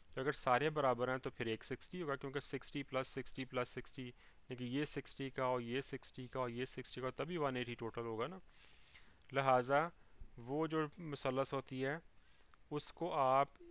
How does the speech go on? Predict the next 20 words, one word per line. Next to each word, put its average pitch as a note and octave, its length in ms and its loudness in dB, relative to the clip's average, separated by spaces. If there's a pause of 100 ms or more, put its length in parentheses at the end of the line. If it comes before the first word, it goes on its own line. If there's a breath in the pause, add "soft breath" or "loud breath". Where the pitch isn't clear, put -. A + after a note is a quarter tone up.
एक C#3 200 0
तरह D3+ 240 2
से D#3 140 0
देखें C3 320 -2
तो C#3 100 -2
आप C3+ 200 2
उसको C3+ 260 -2
कह B2+ 220 4
सकते C3 400 -4
हैं B2+ 260 0
कि - 880 -6
metamarsal B2+ 680 2
अजला A#2+ 520 4
यानी C3 300 -2
कि C3 140 -6
equilateral, B2 600 0
और E3 200 -4
उसको C#3 280 -6
इक्वी D3 380 -6
एंगुलर C3 540 0